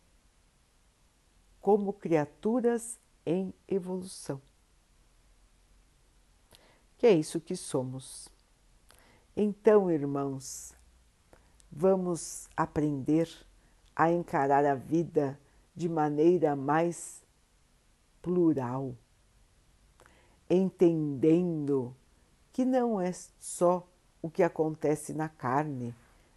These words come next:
não é só o que acontece na matéria, mas principalmente o que importa para a nossa evolução é o que acontece no nosso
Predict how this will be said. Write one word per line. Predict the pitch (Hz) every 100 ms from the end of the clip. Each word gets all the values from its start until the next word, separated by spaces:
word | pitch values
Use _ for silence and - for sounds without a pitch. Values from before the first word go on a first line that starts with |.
| -
não | 180 208 190
é | 180
só | - - 170 180 - _
o | - 160
que | 196
acontece | 180 175 170 160 160 -
na | 156 156
matéria, | 156 156 - 131 135 127 123 123 _ _ _ _ _ -
mas | 143 147 143 - -
principalmente | - 190 196 208 202 151 143 135 147 202 202 - 120
o |
que | 165 -
importa | 196 165 _ 156 165 247 233 - - 143 117 - _ _ _ -
para | 147 151
a |
nossa | 151 156 175 - 170
evolução | 147 143 131 123 - 180 202 175 - _ _ _ _ _ -
é | 147
o |
que | 147 160
acontece | 151 135 131 - 170 185 214 - 190
no | 180 151
nosso | 156 185 226 - 214